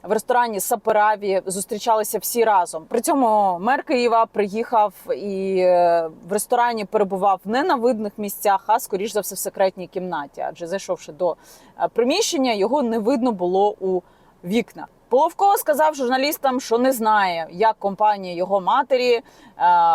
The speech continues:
стала вигравати тендери, таку кількість в Києві. Не втямки він.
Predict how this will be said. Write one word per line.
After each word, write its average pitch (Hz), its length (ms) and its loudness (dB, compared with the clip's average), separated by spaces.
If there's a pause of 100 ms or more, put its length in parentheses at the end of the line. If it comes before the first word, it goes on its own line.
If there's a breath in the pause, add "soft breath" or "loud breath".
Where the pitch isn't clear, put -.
(400)
стала 240 380 2
вигравати 196 920 0
тендери, 175 680 0 (220)
таку 247 300 0
кількість 220 480 -4
в - 40 -20
Києві. 165 560 -4
Не 208 80 -2
втямки 226 560 0
він. 165 280 -2